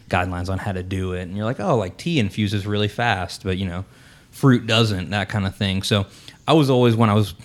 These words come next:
doing it at home, I was always like, "Oh, it'd be great to have a batch of this, that, or the other." Now I'm kinda like, you know, I like a pull off the shelf cocktail at home with maybe a couple things that I keep around, um,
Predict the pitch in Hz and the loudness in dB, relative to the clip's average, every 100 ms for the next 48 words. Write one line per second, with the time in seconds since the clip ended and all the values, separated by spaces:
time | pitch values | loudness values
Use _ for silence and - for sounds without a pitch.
0 | - - _ - - 135 107 101 127 107 | -20 -20 _ -10 0 2 2 0 0 0
1 | 104 95 104 151 175 143 113 120 - - | -2 -2 -4 -2 0 2 0 -4 -10 -10
2 | 110 117 131 123 120 120 104 110 113 - | -8 -2 0 0 -2 -2 0 0 0 0
3 | 101 98 110 110 107 95 90 101 117 92 | -2 2 2 2 0 0 -2 -2 0 -2
4 | 90 - - - - 120 135 139 127 - | -6 -14 -20 -20 -6 0 4 4 4 2
5 | 117 110 104 98 90 - - - - 117 | 0 2 0 0 -4 -10 -20 -20 -6 -2
6 | 101 95 76 117 104 107 98 85 - 110 | -2 -2 -2 0 0 0 -2 -4 0 2
7 | 95 87 - - 92 90 - 85 90 - | 0 -4 -6 -8 -8 -10 -12 -14 -12 -12
8 | 85 85 - 98 87 87 - - - 196 | -10 -10 -6 -6 -6 -8 -10 -18 -6 -2
9 | 190 131 98 - 110 98 90 - - - | 2 2 2 0 0 2 -2 -10 -20 -20
10 | - - 90 92 90 85 101 90 85 98 | -14 -10 -10 -8 -8 -8 -8 -8 -6 -6
11 | 92 80 - - - - - - 95 85 | -6 -8 -12 -18 -20 -20 -12 -4 -2 -4
12 | 82 | -8